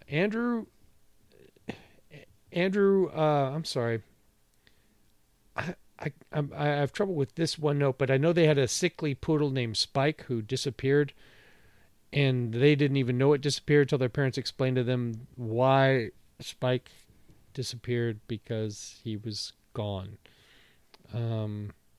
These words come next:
and he wasn't that heartbroken about it because he wasn't close with the dog at all. I guess it was a, it was just a, uh, something that was just around the house that he never connected with.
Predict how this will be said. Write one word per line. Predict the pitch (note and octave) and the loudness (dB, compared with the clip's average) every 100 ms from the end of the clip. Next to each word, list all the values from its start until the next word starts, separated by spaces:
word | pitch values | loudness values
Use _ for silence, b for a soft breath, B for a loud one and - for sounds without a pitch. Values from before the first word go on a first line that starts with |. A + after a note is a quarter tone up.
| _ _ - - | _ _ -18 -10
and | A2 A2 G#2+ | -6 -6 -4
he | B2 | 0
wasn't | C3 A2 A#2 | 0 0 -2
that | A2 | -2
heartbroken | A#2+ C3 B2 A#2+ | -2 -4 -4 -2
about | A#2+ C#3 | -2 -2
it | - | -4
because | - C3 | -4 -4
he | C3 | -2
wasn't | C#3 D3 - | -4 -8 -8
close | C#3+ C#3+ - | -4 -4 -4
with | C#3 - | -8 -6
the | C3 | -4
dog | C3 C#3+ C#3+ C#3 | -2 -2 -2 -4
at | C3 | -4
all. | F#3 C3+ G2 G#2 | -2 -2 -4 -8
I | |
guess | A#2 A2 - | -12 -12 -14
it | |
was | A#2 A2+ | -12 -10
a, | A2+ A2+ b b b b b b b b _ | -8 -10 b b b b b b b b _
it | A#2+ | -10
was | A#2 A#2+ | -8 -8
just | - A#2+ - A#2+ | -8 -8 -6 -4
a, | A#2 A#2 A#2 | -2 -2 -2
uh, | A2+ A2+ A#2 | -2 -4 -4
something | C#3+ B2 B2 A#2 | -6 -4 -4 -4
that | A2+ - | -6 -8
was | A2+ | -8
just | - A#2+ A#2 | -8 -8 -6
around | A2+ A2+ | -4 -4
the | G#2+ | -2
house | C3 A#2+ - | -2 -2 -4
that | A2+ F#2+ | -6 -6
he | A#2 | -6
never | A2+ A2 | -6 -8
connected | - B2 A#2+ - A2 | -8 -6 -6 -6 -8
with. | E2+ - | -8 -12